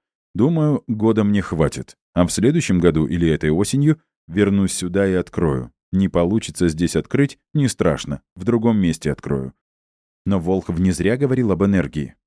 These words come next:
Думаю, именно здесь она разлита в достаточном количестве, чтобы происходили чудеса. Я снова посмотрел на жемчужину. Что с ней делать? Таскать с собой? Могу потерять.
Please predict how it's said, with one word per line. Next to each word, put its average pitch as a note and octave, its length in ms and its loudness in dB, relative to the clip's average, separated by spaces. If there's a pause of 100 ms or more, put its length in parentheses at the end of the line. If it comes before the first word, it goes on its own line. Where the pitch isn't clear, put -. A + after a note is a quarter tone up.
Думаю, F2 400 0
именно F2+ 340 2
здесь F2+ 320 -2
она F2+ 280 2
разлита E2+ 500 0
в F2 80 -2
достаточном G2 680 -2
количестве, D#2 600 -2
чтобы D#2 280 -2
происходили D2+ 600 0
чудеса. C#2+ 580 -4 (600)
Я D#2+ 160 2
снова F#2+ 300 0
посмотрел F2+ 480 0
на F2 120 2
жемчужину. C#2+ 640 -2 (200)
Что - 380 0
с - 100 -8
ней A2+ 180 2
делать? G2 480 -2 (300)
Таскать F2 420 0
с - 60 -4
собой? F#2 440 -2 (220)
Могу D2+ 300 0
потерять. E2+ 600 0